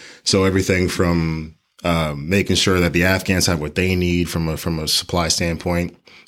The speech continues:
to negotiating with Afghan locals and, and, and fortifying our base and our structure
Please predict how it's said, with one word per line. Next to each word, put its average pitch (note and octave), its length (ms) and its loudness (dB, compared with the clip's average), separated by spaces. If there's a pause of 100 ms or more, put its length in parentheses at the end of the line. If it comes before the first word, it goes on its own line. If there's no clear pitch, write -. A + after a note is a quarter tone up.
to - 100 0
negotiating E2+ 800 0
with D2 220 -6
Afghan E2+ 480 0
locals F2 560 0
and, C#2+ 240 -8 (360)
and, E2 200 -2
and D#2+ 320 -2
fortifying F#2 560 0
our F2+ 240 0
base E2+ 340 2
and D#2+ 100 -2
our E2 120 0
structure F2 600 0